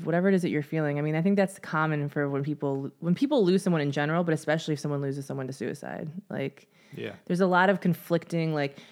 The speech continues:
Speaker 1: you're sad, but you're angry, you
Speaker 2: Mm-hmm.
Speaker 1: know, you're
Speaker 2: Mm-hmm.
Speaker 1: resentful, but you're
Speaker 2: If only. A lot of,
Speaker 1: you're
Speaker 2: "If only I did
Speaker 1: yeah.
Speaker 2: more. If only I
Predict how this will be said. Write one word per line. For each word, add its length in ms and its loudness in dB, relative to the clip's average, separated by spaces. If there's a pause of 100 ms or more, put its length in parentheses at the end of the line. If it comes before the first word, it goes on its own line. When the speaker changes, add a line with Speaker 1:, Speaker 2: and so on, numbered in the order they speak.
Speaker 1:
you're 120 2
sad, 580 6
but 160 0
you're 220 0
angry, 720 0 (120)
you 100 -2
Speaker 2:
Mm-hmm. 40 2
Speaker 1:
know, 280 2
you're 180 0
Speaker 2:
Mm-hmm. 60 2
Speaker 1:
resentful, 880 2
but 140 0
you're 300 2 (140)
Speaker 2:
If 180 -4
only. 440 -4
A 20 -12
lot 140 2
of, 80 2
Speaker 1:
you're 140 2
Speaker 2:
"If 40 0
only 320 0
I 100 2
did 100 0
Speaker 1:
yeah. 220 2
Speaker 2:
more. 240 0
If 80 -4
only 320 0
I 280 -4